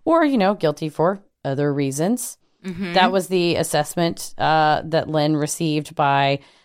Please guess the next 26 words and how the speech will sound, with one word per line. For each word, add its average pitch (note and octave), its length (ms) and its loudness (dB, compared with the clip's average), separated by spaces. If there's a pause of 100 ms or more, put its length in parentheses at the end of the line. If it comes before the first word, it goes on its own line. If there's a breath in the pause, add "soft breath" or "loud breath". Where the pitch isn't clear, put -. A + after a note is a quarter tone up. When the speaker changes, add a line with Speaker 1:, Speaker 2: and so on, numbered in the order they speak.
Speaker 1:
it D3+ 80 0
was D#3 260 0 (260)
one E3+ 200 0
of D#3+ 200 -2
Ant's - 640 -4
friend's E3 800 0 (100)
husband C3+ 640 -4
was C#3 200 -6
a B2+ 40 -4
doctor - 360 -2
at B2 120 -6
the - 60 -8
time, A#2 320 -6
if - 120 -10
I'm B2+ 340 -8
recalling B2+ 380 -4
that C3 160 -4
correctly. - 460 -8 (680 loud breath)
Speaker 2:
If F#3 140 -6
she A#3 220 0
did A#3 280 0
die G#3+ 180 2
by D#3+ 180 0
suicide, C#3+ 800 -6
she - 240 -16
didn't, B2 380 -10